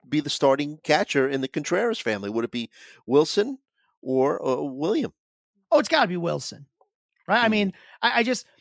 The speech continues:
Speaker 2: everything that Will-, William Contreras has more raw power.
Speaker 1: Hmm.
Speaker 2: But when it comes to what the final stat lines are look like, it's hard to imagine William beating Wilson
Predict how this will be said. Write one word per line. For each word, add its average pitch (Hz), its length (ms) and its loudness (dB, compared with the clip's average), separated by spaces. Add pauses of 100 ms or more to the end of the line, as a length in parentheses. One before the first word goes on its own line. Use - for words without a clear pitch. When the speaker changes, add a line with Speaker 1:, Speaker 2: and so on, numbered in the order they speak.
(180)
Speaker 2:
everything 247 600 0
that 208 220 0
Will-, 214 340 4 (240)
William 320 440 0
Contreras 208 540 0
has 185 280 2
more 175 280 2 (520)
raw 202 300 4
power. 156 480 -6 (300)
Speaker 1:
Hmm. 220 180 -6 (120)
Speaker 2:
But 220 120 2
when 220 120 2
it 220 80 0
comes 311 300 0
to 247 220 0
what 220 220 4
the - 60 -10
final 202 280 0
stat 240 300 0
lines 180 240 -4
are 165 80 0
look 156 160 -2
like, 175 140 0
it's 208 100 -6
hard 285 260 2
to 330 100 4
imagine 208 680 0
William 214 680 0
beating 202 640 0
Wilson 180 580 2